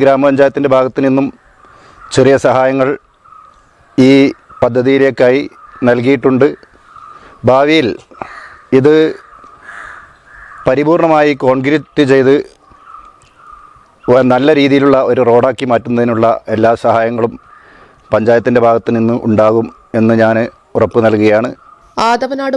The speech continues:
Speaker 2: പഞ്ചായത്തിലെ പതിനാറാം വാർഡ് മുക്കിലപ്പീടിക ജാറം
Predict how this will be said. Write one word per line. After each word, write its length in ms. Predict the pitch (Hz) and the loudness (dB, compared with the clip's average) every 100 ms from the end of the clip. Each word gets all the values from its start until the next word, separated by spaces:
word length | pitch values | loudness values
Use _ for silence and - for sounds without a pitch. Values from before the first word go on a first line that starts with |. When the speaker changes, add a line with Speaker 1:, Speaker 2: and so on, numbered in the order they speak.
| 262 | -6
Speaker 2:
പഞ്ചായത്തിലെ 640 | 240 247 214 190 185 160 151 - - | -6 -6 -4 -4 -4 -2 -2 -4 -4
പതിനാറാം 540 | 233 247 262 262 277 254 | -4 -2 -4 -4 -6 -4
വാർഡ് 300 | 240 220 180 202 | -4 0 -2 0
മുക്കിലപ്പീടിക 760 | 196 190 214 214 220 202 196 185 165 - | -2 -2 -4 0 0 0 0 0 -2 -8
ജാറം 340 | 196 190 202 | -6 -4 -6